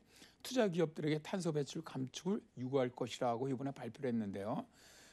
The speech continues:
탄소 제로를 위한 투자자 연합은 투자 기업들에게 오 년 내 탄소 배출을 십육 에서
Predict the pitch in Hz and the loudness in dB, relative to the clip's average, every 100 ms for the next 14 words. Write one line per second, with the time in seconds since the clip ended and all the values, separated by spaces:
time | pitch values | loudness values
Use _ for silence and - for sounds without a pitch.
0 | - - 214 196 190 185 165 170 160 160 | -6 2 4 6 4 4 4 6 4 0
1 | - - 165 156 151 127 147 135 135 104 | -4 0 2 4 4 6 6 4 0 -2
2 | - - - - - 185 151 160 156 143 | -8 -20 -16 -4 4 4 6 2 4 2
3 | 139 165 135 147 175 170 165 170 170 - | 2 2 4 4 6 4 2 0 -2 -4
4 | 175 160 151 135 - 202 202 - 240 220 | -2 0 0 -4 -4 -4 -4 -2 2 4
5 | 190 175 135 165 | 4 2 2 0